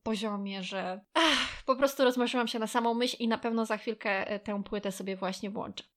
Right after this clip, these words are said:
No i to tyle. Bardzo szybciutko przeszliśmy przez ten podcast, ponieważ, e,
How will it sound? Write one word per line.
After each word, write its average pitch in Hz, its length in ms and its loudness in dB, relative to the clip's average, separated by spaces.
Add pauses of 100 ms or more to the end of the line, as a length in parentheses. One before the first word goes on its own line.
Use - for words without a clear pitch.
No 330 100 2
i 359 40 2
to 370 100 0
tyle. 214 240 4
Bardzo 269 260 4
szybciutko 269 440 -2
przeszliśmy 214 640 -2
przez 202 300 -4
ten 185 340 -2
podcast, 220 400 -2
ponieważ, 190 560 -4
e, - 140 -8